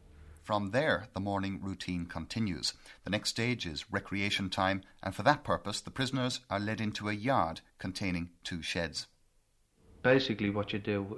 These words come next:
Speaker 2: if the weather is anyway good, is you'll walk around the shed,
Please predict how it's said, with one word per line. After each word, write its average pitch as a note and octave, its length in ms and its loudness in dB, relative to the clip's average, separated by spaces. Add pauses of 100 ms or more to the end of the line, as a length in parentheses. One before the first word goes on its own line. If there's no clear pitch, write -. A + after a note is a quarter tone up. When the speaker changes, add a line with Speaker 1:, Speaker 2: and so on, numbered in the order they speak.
Speaker 2:
if G#2+ 120 -8
the G#2 120 -2
weather G#2 340 0
is G2 160 -6
anyway G#2 380 -2
good, G#2 260 -4
is G2+ 340 -10
you'll G#2+ 200 -2
walk G#2 280 0
around G#2 360 0
the F#2+ 60 -6
shed, - 360 -10